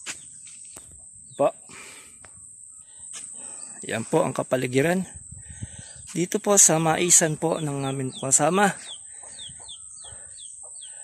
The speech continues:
Alam nyo ba mga ka-idol bakit <laughs> tinatamnan po ito nila ng mga bulaklak?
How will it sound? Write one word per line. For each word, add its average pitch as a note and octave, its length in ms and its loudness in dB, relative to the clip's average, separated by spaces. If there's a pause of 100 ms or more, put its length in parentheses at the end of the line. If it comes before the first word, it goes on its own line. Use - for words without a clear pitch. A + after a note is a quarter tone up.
(160)
Alam F#3+ 240 6
nyo G3+ 80 6
ba G3 160 4
mga F3+ 240 2
ka-idol E3 560 4
bakit D3 400 2
<laughs> - 220 -12 (1200)
tinatamnan D#3 640 0
po - 160 -4
ito D3+ 260 -2
nila C#3+ 300 0
ng C#3+ 260 -4 (460)
mga B2+ 240 -8
bulaklak? B2+ 520 -6